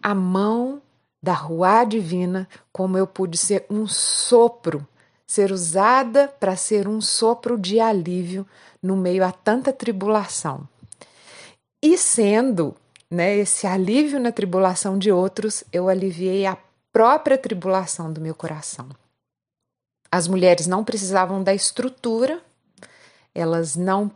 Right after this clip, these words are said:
precisavam ali de títulos, elas fizeram. Elas fizeram sem a estrutura, elas fizeram com seus bens, elas fizeram com a obra das suas mãos.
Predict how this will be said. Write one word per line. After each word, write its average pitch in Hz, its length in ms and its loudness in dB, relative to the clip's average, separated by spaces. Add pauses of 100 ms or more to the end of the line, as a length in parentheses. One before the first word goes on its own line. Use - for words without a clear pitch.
(120)
precisavam 160 720 -2
ali 156 200 -4
de 151 180 -10
títulos, - 760 -6 (1300)
elas 175 340 2
fizeram. 143 580 -6 (600)
Elas 180 300 -2
fizeram 151 580 -6 (600)
sem 269 640 2
a 233 100 0
estrutura, 196 760 -6
elas 175 320 -4
fizeram 147 500 -6
com 240 240 -2
seus 269 320 0
bens, 180 460 -2
elas 165 340 -6
fizeram 156 400 -6
com 160 120 -8
a 151 100 -2
obra 226 420 6
das 247 180 2
suas 233 320 -2
mãos. 170 500 -6